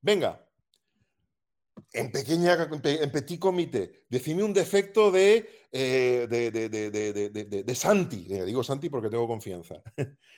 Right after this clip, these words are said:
"Decime un pequeño defecto de Santi", ahora que Santi no nos oye. Seguro que cada uno diría, "Hombre, pues mira, Santi,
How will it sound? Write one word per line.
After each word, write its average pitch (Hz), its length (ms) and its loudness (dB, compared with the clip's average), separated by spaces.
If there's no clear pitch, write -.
"Decime 151 340 4
un 240 80 4
pequeño 190 320 6
defecto 190 400 4
de 160 100 4
Santi", 151 280 0
ahora 170 180 4
que 147 80 -8
Santi 160 260 -8
no 156 100 -6
nos 139 260 -8
oye. 120 280 -6
Seguro 131 360 2
que 175 80 2
cada 160 160 6
uno 175 200 4
diría, 147 240 2
"Hombre, 120 220 -4
pues 95 140 -10
mira, 117 220 -4
Santi, 113 280 -8